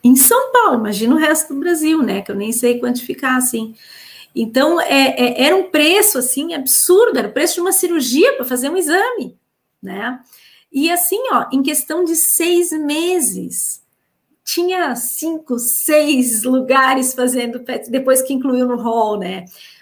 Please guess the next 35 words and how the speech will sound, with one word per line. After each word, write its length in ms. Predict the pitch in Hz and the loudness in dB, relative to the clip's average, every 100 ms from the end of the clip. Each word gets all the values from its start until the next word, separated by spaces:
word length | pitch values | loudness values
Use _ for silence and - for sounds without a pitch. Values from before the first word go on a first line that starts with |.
| _ | _
Porque 300 | 277 277 320 | -4 -2 0
a 80 | 339 | 0
questão 640 | 339 349 - 302 370 415 254 | 0 -2 -2 -2 -4 -6 -2
da 240 | 269 269 | 0 2
oferta 760 | 269 - - 269 277 339 359 311 | 0 -2 -6 -4 -2 -2 -4 -8
e 100 | 269 | -4
da 100 | 294 | -4
demanda, 480 | 294 294 262 269 | -2 -2 -2 2
então 200 | 247 240 | 0 0
uma 120 | 262 277 | -2 -2
lei 160 | 269 | -2
que 80 | 262 | -4
a 40 | |
gente 200 | 269 262 | -6 -6
aprende 380 | 269 262 262 262 | -6 -4 -4 -2
lá 180 | 262 311 | -2 -2
na 100 | 508 | -2
economia, 760 | - 359 330 277 233 247 311 269 | -4 -4 -2 -2 0 0 0 -4
quando 320 | 262 233 - | -6 -8 -4
tá 120 | 240 | -2
lá 180 | 247 339 | 0 2
na 140 | 403 | 0
<laughs> 20 | |
faculdade, 760 | - 339 - 226 214 214 247 247 - - - - | 0 -2 -2 -6 -2 0 0 -2 -12 -20 -20 -14
e 80 | 277 | -12
que 140 | 320 | -10
tem 340 | - 311 415 | 0 0 2
efeito 500 | 415 415 349 302 302 | 0 0 0 0 -2
pra 220 | 339 302 294 | -4 0 2
sempre 580 | - 269 269 359 - | 2 2 2 0 -2
na 140 | 262 254 | -2 -2
nossa 320 | 240 247 240 | 0 -2 -4
vida, 500 | 190 196 240 269 254 | -6 -8 -8 -4 -4
né? 280 | 233 233 262 - - - _ _ | -2 -4 -6 -10 -20 -20 _ _
Começou 520 | - 349 359 359 392 | 0 4 4 4 4